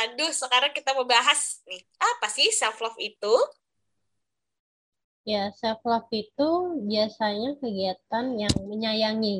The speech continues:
Speaker 2: gitu ya, menyayangi diri, bagaimana kita mungkin menghargai diri kita. Biasanya kegiatan untuk self love itu meliputi nih, menyadari diri sendiri, menghargai diri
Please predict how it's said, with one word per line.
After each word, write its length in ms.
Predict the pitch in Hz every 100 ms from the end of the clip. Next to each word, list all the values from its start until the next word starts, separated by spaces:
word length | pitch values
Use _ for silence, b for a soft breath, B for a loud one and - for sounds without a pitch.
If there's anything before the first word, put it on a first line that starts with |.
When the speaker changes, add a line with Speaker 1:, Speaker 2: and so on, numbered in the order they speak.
| 180
Speaker 2:
gitu 80 | 180
ya, 140 | 190 208
menyayangi 800 | 202 196 190 190 196 190 196 185
diri, 240 | 202 220 202
bagaimana 640 | 190 190 190 185 190 214
kita 320 | - 190 -
mungkin 720 | 190 202 240 - 240 247 262 b b b _
menghargai 720 | 233 226 247 233 214 214 208
diri 320 | 202 196 196
kita. 640 | 190 - - 185 175 185 - _ _ _ -
Biasanya 720 | 202 202 208 196 202 269 320
kegiatan 640 | 247 202 196 190 202 202 196
untuk 320 | 208 202 196
self 240 | - 196 -
love 160 | 196 202
itu 560 | 190 - 269 285 302 285
meliputi 720 | 247 226 220 214 220 - 254 262
nih, 240 | 277 247 -
menyadari 720 | 214 202 196 190 190 190 196 180
diri 160 | 190
sendiri, 800 | 196 202 196 208 262 269 254 254
menghargai 720 | 233 196 185 190 180 185 185 180
diri 280 | 180 180